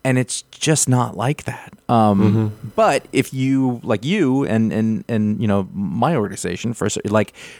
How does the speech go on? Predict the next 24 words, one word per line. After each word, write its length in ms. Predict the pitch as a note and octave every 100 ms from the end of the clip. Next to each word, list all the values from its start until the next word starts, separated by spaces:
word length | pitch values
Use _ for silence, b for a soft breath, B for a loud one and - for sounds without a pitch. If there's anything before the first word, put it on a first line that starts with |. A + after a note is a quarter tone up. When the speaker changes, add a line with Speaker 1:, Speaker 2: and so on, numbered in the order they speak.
| B
Speaker 1:
we 80 | A#2+
managed 260 | B2 C3+ A#2
to 40 |
get 100 | A#2
a 60 | G#2
toehold 600 | - C#3 B2 A2+ G2+ -
at 140 | -
that 200 | F#2+ G2+
time. 480 | - G2 F2+ F2 - _ b b
We're 120 | - G2+
basically 500 | B2 B2 A2 G#2+ G#2+
hanging 320 | A2 G#2 G#2
on 140 | G2+
to 340 | G#2 - - -
<laughs> 20 |
those 240 | D3+ -
people. 640 | - C#3+ C3+ A2+ G2+ - - B B2 B
Speaker 2:
Yeah, 260 | C3 F3 C#3
Speaker 1:
And 100 | B2
Speaker 2:
it's 160 | B2+
hard. 320 | B2+ D3+ C3
It's 100 | G2
not 160 | - D3
great. 320 | A#2 D3+ A#2